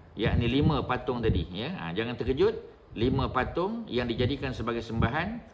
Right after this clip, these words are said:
sejak zaman Nabi Nuh tadi masih lagi disembah,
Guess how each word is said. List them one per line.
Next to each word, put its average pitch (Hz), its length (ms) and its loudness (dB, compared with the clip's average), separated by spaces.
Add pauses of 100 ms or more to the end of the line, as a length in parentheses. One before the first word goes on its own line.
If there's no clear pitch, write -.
sejak 147 460 0
zaman 123 260 0
Nabi 117 160 -2
Nuh 120 220 -4
tadi 135 180 0
masih 143 460 2
lagi 135 260 0
disembah, 117 400 -2